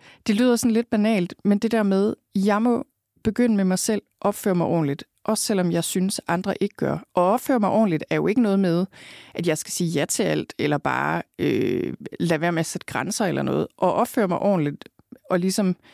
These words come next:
have en sund og fornuftig adfærd, for mig i hvert fald, er jo også netop at få sat mine grænser, og sat ord på mine følelser,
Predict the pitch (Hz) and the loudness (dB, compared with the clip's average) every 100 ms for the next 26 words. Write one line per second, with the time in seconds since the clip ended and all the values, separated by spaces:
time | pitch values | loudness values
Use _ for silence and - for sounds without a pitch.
0 | - - 190 175 - 208 - _ _ - | -16 -4 -2 -2 0 0 -2 _ _ -6
1 | 175 185 170 185 - 160 165 190 - 139 | -4 0 0 0 -2 -2 0 -2 -4 -4
2 | - - - 170 185 214 151 - 165 - | -4 -8 -4 0 0 0 -2 -2 -6 0
3 | 180 202 180 - 170 175 160 151 - - | 0 2 0 -2 -2 -2 -2 -4 -4 -4
4 | - 202 214 170 147 127 135 - - - | -4 -2 0 -2 -2 -6 -6 -6 -8 -4
5 | 156 - 208 202 - 156 143 135 139 135 | -4 -2 0 0 0 -2 -2 -2 -2 -2
6 | 156 147 | -2 -6